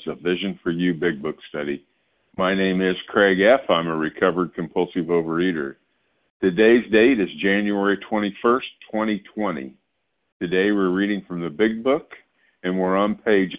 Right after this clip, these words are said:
eighty-four, the first paragraph that begins, "Are these extravagant promises?" And we're gonna do one paragraph. Uh,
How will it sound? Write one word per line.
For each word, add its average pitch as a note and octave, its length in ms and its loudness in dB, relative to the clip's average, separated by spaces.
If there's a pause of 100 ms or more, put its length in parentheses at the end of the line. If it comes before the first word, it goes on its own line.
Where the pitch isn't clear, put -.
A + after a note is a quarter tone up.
eighty-four, A#2+ 880 0 (480)
the B2+ 160 -8
first C#3 220 2 (160)
paragraph F2 680 2 (180)
that D#2 160 -6
begins, F#2 520 -4 (160)
"Are G2 240 2
these F#2 320 -2
extravagant F2 800 -4
promises?" E2+ 600 -6 (540)
And E2+ 80 -6
we're E2+ 80 -4
gonna F2 220 -4
do E2 200 -2
one E2 440 -6
paragraph. C#2 680 -8 (920)
Uh, F2 300 -2